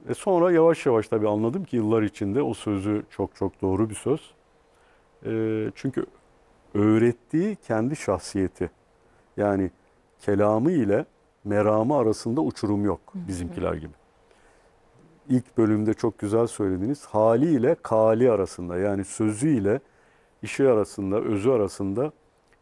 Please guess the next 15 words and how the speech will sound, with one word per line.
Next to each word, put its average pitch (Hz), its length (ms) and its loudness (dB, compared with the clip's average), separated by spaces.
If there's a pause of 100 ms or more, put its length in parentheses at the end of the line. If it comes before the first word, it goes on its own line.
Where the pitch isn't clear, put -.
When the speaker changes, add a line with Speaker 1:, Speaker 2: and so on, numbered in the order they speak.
(100)
Speaker 1:
fark - 320 -4
yok. 82 120 -8 (440)
Biz 139 380 -4
arada 139 580 0
boşluk 120 480 -4
olduğu 160 200 -2
için 175 240 -10
o 151 160 2
araları 139 340 0
sözle 110 560 0
dolduruyoruz. 82 600 -8
O 180 80 -6
yüzden 117 200 -6
çok - 240 -10
konuşuyoruz. 87 500 -12